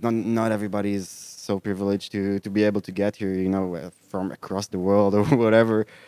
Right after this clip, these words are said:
But, uh, it's just a huge meetup of, like, my favorite people in the world.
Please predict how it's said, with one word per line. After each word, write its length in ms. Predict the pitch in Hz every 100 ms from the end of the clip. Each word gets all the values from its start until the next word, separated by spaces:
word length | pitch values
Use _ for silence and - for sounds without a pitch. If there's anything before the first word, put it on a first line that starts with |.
| - _
But, 400 | 104 110 107 -
uh, 840 | 107 98 98 98 98 98 98 98 95 - -
it's 160 | - -
just 340 | - 113 -
a 80 | 107
huge 380 | - - 117 110
meetup 280 | 110 107
of, 140 | 101 95 - _ _
like, 220 | - 92
my 140 | 95 90
favorite 340 | - 92 92
people 300 | - 87 87 -
in 80 | 82
the 80 | 85
world. 240 | 85 87